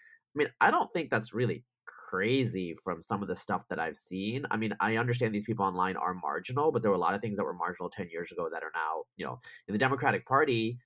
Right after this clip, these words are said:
you know, like Peter, I think it was Peter Beinart, he wrote this article about secularism and how it's just, you know, it's not necessarily cool always to be religious, which is, like, weird for someone, I think, of our age where you know, even if Democrats were privately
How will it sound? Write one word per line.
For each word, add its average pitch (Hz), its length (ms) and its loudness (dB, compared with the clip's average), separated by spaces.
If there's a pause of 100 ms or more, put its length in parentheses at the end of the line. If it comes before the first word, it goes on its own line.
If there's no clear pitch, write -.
(300)
you 107 80 2
know, 92 160 4
like 85 320 2
Peter, 110 320 4
I 110 60 -2
think 165 100 4
it 247 40 2
was 202 100 0
Peter 120 180 4
Beinart, 101 340 2
he 113 100 -2
wrote 107 160 4
this 104 120 0
article 98 280 2
about 80 200 -2
secularism 95 920 2
and 82 100 -4
how 98 180 0
it's 95 100 -4
just, 104 140 -10 (300)
you 117 80 0
know, 78 260 -4
it's 107 200 -4
not 104 220 4
necessarily 131 360 2
cool 165 320 4
always 117 280 6
to 107 80 -6
be 107 120 2
religious, 104 600 2
which 110 160 0
is, 131 180 4
like, 110 180 0
weird 143 340 2
for 110 80 0
someone, 104 260 0
I - 60 0
think, 101 160 -2
of 98 160 0
our 107 180 6
age 90 320 2
where 92 300 0 (480)
you 127 80 4
know, 73 160 0 (220)
even 226 200 6
if - 140 4
Democrats 131 440 4
were 95 80 0
privately 104 480 4